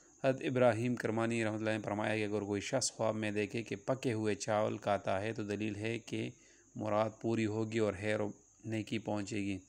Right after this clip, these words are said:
और अगर देखे कि पुलाव खाया है तो ज़्यादा बेहतरी और नेकी की दलील है,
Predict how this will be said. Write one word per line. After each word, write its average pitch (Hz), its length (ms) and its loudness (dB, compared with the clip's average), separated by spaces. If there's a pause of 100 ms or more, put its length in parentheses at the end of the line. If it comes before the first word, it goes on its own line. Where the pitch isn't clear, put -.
(580)
और 113 100 4
अगर 113 180 4
देखे 123 340 2
कि 117 160 -2
पुलाव 110 420 2
खाया 104 300 2
है 107 160 -2
तो 107 160 -4
ज़्यादा 107 280 2
बेहतरी 110 400 -2
और 104 140 0
नेकी 107 440 -2 (520)
की 117 80 -2
दलील 101 340 0
है, 95 240 -6